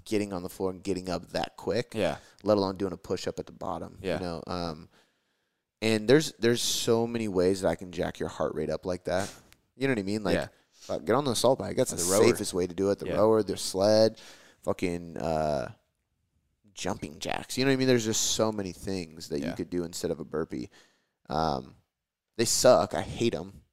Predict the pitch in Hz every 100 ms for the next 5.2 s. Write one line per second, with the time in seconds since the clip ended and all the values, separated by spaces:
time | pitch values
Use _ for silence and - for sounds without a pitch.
0 | _ _ _ 85 80 - _ _ _ _
1 | _ _ _ _ _ _ _ _ _ _
2 | - - - - 87 76 - 64 - 151
3 | 175 127 127 110 98 117 - 117 113 98
4 | 104 95 82 151 110 82 82 - - -
5 | 85 -